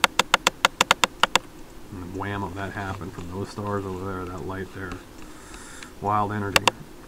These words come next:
So I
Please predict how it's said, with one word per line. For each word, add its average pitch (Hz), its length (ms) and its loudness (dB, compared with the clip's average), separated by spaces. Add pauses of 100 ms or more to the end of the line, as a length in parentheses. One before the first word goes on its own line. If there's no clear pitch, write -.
(300)
So - 160 -8 (1300)
I - 1400 -14